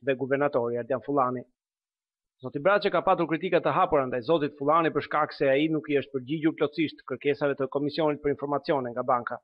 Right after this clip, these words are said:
Por që nga kjo javë, antarët e Këshillit Mbikëqyrës të bankës do duhet të paraqiten edhe në prokurori. Të premten, prokurorët e çështjes kanë thirrur antaren Ermelinda Ameksi, e cila gati tre javë më parë kërkoi në Këshillin Mbikëqyrës shkarkimin e guvernatorit Fullani,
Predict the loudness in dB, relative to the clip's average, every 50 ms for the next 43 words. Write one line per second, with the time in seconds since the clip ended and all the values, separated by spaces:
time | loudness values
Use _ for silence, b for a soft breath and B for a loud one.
0 | _ _ _ _ _ _ _ _ _ _ _ _ _ _ _ _ _ _ _ _
1 | _ _ _ 4 4 4 4 4 2 2 4 4 4 4 2 2 2 2 2 2
2 | 0 0 -2 -2 0 2 2 2 2 2 -2 -4 -4 -4 -2 -2 -4 -4 0 2
3 | 2 2 2 0 2 2 2 2 2 2 2 2 0 4 2 2 2 2 2 0
4 | 0 0 0 -2 0 0 2 2 2 2 2 2 2 2 2 0 2 0 0 0
5 | 2 2 4 4 2 0 -4 -8 _ _ _ _ _ _ _ _ _ _ -6 0
6 | 2 2 4 4 2 2 2 2 2 4 4 4 4 2 0 0 0 0 0 0
7 | 0 -2 -2 -2 -2 -2 0 0 0 2 4 2 2 2 2 2 4 4 4 2
8 | 2 2 0 0 0 -2 0 0 2 2 2 2 2 0 0 -2 -6 -6 -2 0
9 | 0 2 2 2 0 0 -2 -2 0 2 2 2 2 0 -2 0 2 2 2 2
10 | 0 -2 -8 _ _ _ _ -16 -6 0 2 4 4 4 4 2 0 -2 -2 -2
11 | -2 -2 -2 0 2 4 4 4 2 2 0 0 0 0 0 0 0 2 0 0
12 | 0 0 0 2 2 2 0 2 2 2 2 0 -2 -2 -2 0 -2 -2 -6